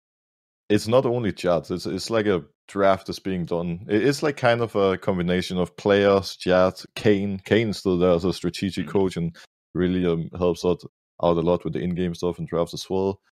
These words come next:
Speaker 1: Um, we have, uh, Dodo and Chris as assistant coaches. We have an analyst. Like, we actually have so many coaches and an
Speaker 2: <laughs>
Speaker 1: analyst. I've never had this many people around,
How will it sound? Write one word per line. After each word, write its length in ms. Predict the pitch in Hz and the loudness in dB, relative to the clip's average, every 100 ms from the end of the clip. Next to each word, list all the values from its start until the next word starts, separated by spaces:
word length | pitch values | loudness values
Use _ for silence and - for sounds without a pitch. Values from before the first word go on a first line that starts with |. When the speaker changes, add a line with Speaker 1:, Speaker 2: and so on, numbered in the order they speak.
| _ - | _ -10
Speaker 1:
Um, 180 | 82 82 | -8 -4
we 140 | 85 | 0
have, 280 | 85 85 - | 0 0 -2
uh, 220 | 85 80 82 _ _ _ _ _ _ - | -4 -4 -6 _ _ _ _ _ _ -4
Dodo 420 | 98 92 95 92 | 0 2 2 2
and 140 | 80 | 0
Chris 220 | - 92 82 | -4 -4 -2
as 120 | 76 | -6
assistant 440 | - 98 - 92 | -6 -6 -6 -4
coaches. 380 | 101 95 90 82 | 0 2 2 2
We 40 | |
have 80 | 98 | 2
an 80 | 90 | 4
analyst. 420 | 78 90 92 90 | 2 2 0 0
Like, 100 | 90 | 0
we 100 | 95 104 | 6 6
actually 280 | 139 185 | 6 4
have 80 | 131 | 4
so 220 | - 117 | 4 0
many 160 | 113 92 | 2 0
coaches 600 | - 104 92 90 82 - _ _ - | 2 2 4 0 -2 -8 _ _ 2
and 180 | 107 - | 6 6
an 140 | - | 4
Speaker 2:
<laughs> 60 | 90 | 2
Speaker 1:
analyst. 320 | 90 85 - | 4 2 6
I've 140 | 90 101 | 6 8
never 160 | 131 | 8
had 160 | 120 87 | 6 4
this 180 | 98 98 | 0 2
many 220 | 92 87 | 2 2
people 300 | - 85 85 | -2 0 2
around, 420 | 85 85 85 | 2 2 0